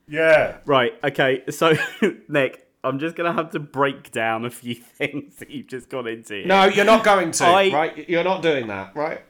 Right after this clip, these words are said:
Speaker 3: What
Speaker 2: I absolutely agree with you that I think that in many, many ways, I think kind of there is too much effort put on sensitivity.
Speaker 3: Yes.
Speaker 2: I think in a number of ways that is a good thing,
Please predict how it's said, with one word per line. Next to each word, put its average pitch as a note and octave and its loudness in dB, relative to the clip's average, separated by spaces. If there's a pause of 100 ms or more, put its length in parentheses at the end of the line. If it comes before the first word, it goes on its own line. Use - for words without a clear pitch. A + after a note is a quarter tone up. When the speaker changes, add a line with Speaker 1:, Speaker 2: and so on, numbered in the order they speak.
(200)
Speaker 3:
What F#3+ -6
Speaker 2:
I F#3 4
absolutely E3 -4
agree C3 -4
with G#2 -10
you G2 -12
that G2+ -10
I G#2 -10
think G#2 -12
that G#2 -8
in G#2+ -8
many, A2+ -4
many G#2+ -8
ways, G2 -10
I G2+ -14
think G2 -14
kind G#2 -12
of F#2+ -14
there G2+ -10
is G2 -12 (880)
too D3 -2
much C3 -6 (800)
effort A#2+ -6
put A2 -8 (140)
on G2 -8
sensitivity. F2+ -14 (160)
Speaker 3:
Yes. - -18
Speaker 2:
I A2 -6
think B2 -8
in A#2+ -4
a B2 -4
number D#3 -6
of C#3 -10
ways B2 -4
that G#2+ -8
is G#2 -10
a G2+ -12
good F#2 -10
thing, A2 -10